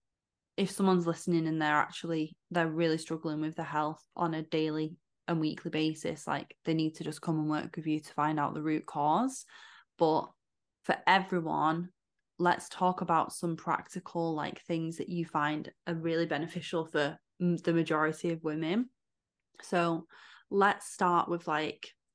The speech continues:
three to five things that are really, are really, like, daily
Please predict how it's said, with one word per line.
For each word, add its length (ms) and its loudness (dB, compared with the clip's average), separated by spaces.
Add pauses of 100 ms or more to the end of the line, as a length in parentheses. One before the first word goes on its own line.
(120)
three 480 0
to 80 -6
five 380 0
things 840 -4 (460)
that 400 4
are 100 -2
really, 380 2 (400)
are 80 2
really, 440 4
like, 360 0 (1000)
daily 840 4